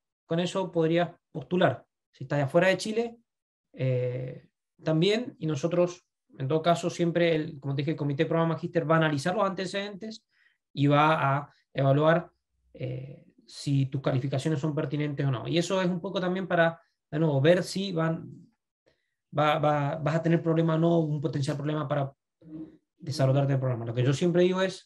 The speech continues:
o lo que nosotros siempre decimos es, bueno, los invitamos a postular, vamos a analizar su postulación. También hay una instancia en que nosotros, eh,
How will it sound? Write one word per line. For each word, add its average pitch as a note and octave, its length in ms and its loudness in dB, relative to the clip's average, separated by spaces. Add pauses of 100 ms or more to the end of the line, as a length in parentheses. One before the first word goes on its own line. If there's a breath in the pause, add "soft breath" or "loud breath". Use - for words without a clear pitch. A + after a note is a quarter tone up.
(100)
o - 60 -10
lo C3+ 60 -2
que B2+ 80 -4
nosotros D#3+ 340 -2
siempre C#3 260 -4
decimos D#3+ 280 -4
es, E3+ 100 -4 (540)
bueno, D#3 160 2
los C#3 100 6
invitamos D#3 360 6
a E3+ 40 4
postular, F#3+ 380 4
vamos E3+ 140 4
a E3+ 40 4
analizar D#3+ 300 0
su E3+ 160 -6
postulación. E3+ 480 -4
También E3+ 280 2
hay F3+ 60 2
una E3+ 100 4
instancia E3+ 420 0
en E3 60 0
que E3 100 -2
nosotros, D#3+ 480 -4 (720)
eh, C3+ 440 0